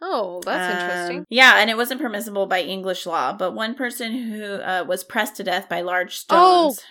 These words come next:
Speaker 2: Giles
Speaker 1: God.
Speaker 2: Corey. I've read about that one, and it's
Speaker 1: Oh.
Speaker 2: rough.
Speaker 1: I
Speaker 2: It took
Speaker 1: still
Speaker 2: him,
Speaker 1: can't believe
Speaker 2: he
Speaker 1: that's
Speaker 2: held out for a really long time, and it makes it even sadder.
Speaker 1: Oh, that's
Speaker 2: Um,
Speaker 1: awful.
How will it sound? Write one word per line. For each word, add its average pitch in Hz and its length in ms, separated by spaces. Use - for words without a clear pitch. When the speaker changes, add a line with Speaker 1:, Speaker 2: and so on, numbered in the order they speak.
Speaker 2:
Giles 330 400
Speaker 1:
God. 269 140
Speaker 2:
Corey. 190 500
I've 196 240
read 185 160
about 175 220
that 170 160
one, 160 140
and 165 120
it's 185 200
Speaker 1:
Oh. 247 120
Speaker 2:
rough. 165 520
Speaker 1:
I 269 120
Speaker 2:
It 302 80
took - 60
Speaker 1:
still 254 240
Speaker 2:
him, 196 180
Speaker 1:
can't 220 160
believe 196 340
Speaker 2:
he 185 60
Speaker 1:
that's - 60
Speaker 2:
held 208 220
out 185 240
for 180 200
a - 40
really 180 200
long 170 180
time, 175 240
and 156 100
it - 80
makes - 280
it - 220
even - 300
sadder. - 560
Speaker 1:
Oh, 202 300
that's 180 580
Speaker 2:
Um, 170 60
Speaker 1:
awful. - 20